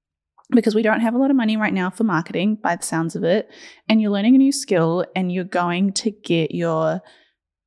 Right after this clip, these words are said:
content and your products reached to the right people very quickly. But if you go, "That's not interesting to me," then option number two is just have a closing down sale. Like, you've got stock, you wanna get rid of it, put everything on, like, forty percent off.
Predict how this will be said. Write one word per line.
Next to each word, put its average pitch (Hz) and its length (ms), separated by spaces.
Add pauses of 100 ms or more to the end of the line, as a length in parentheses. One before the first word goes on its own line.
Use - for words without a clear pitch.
(120)
content 196 920
and 180 140
your 165 100
products - 420
reached - 320
to 190 60
the 170 100
right 160 200
people - 280
very - 240
quickly. - 680 (420)
But 220 100
if 233 120
you 254 120
go, 226 280
"That's 196 320
not 185 220
interesting 202 480
to 240 120
me," 240 240
then 208 260
option 196 280
number 190 200
two 190 460 (300)
is 262 160
just 277 200
have 285 200
a 294 60
closing 190 360
down 160 280
sale. - 420 (220)
Like, 202 200
you've 233 140
got 269 260
stock, - 440
you 214 60
wanna 226 200
get 240 160
rid 180 160
of 165 140
it, 165 260 (320)
put 247 140
everything 277 400
on, 269 160
like, 247 220 (260)
forty 220 260
percent 214 340
off. 170 320